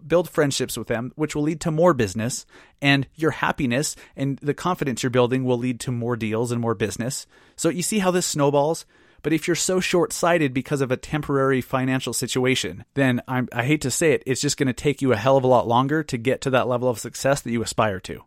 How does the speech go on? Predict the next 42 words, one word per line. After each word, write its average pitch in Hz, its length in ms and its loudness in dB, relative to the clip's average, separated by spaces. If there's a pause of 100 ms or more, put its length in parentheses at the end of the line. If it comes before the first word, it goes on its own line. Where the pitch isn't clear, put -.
(160)
Don't 151 160 0
be 180 100 2
clouded 165 380 6
by 135 140 6
temporary, 143 720 2
by 139 140 4
a 123 100 2
temporary 160 480 0
broke 123 360 4
situation. 104 680 -6
See, 139 160 0
broke 135 560 4
is 147 160 0
temporary. 101 720 -4 (300)
Being 127 200 0
poor, 165 520 4 (100)
that's 143 220 0
a, - 100 -2
that's 151 400 0
a 147 100 4
way 127 200 4
of 110 160 2
life. 101 440 -6 (120)
Okay, 127 140 -4
that, 113 120 -4
that's 147 220 2
a 139 40 4
mindset. 113 600 -2
Broke 139 340 2
is 143 140 -2
a - 20 -8
temp-, - 380 -2
is 135 120 -2
a 117 60 -4
temporary 143 560 0
financial 123 480 -2
situation. 101 720 -8 (640)
You 135 160 0
can 160 200 -2
get 139 200 4
through 120 300 2
broke. 107 420 -4